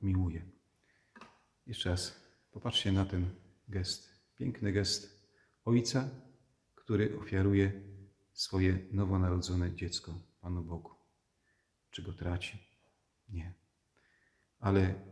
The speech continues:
przez ten gest, y, to dziecko staje się dla Niego jeszcze większym darem.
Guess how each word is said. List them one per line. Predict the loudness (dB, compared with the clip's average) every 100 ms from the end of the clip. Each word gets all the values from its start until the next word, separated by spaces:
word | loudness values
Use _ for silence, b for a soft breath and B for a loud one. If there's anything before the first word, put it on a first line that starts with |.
| -20 -20 _
przez | -2 -2 -2
ten | 0
gest, | 2 2 2 0 -10 _ _ _ _ _ _ _
y, | -2 2 2 0 -6 -20 _ _ _ _
to | -2
dziecko | 0 2 0 -2 -4
staje | -4 -2 -2
się | -2 -2
dla | 2
Niego | 2 0 -2
jeszcze | -2 -2 -4
większym | 0 0 2 0 -2 -6 -14 _ _
darem. | -6 -2 -2 -4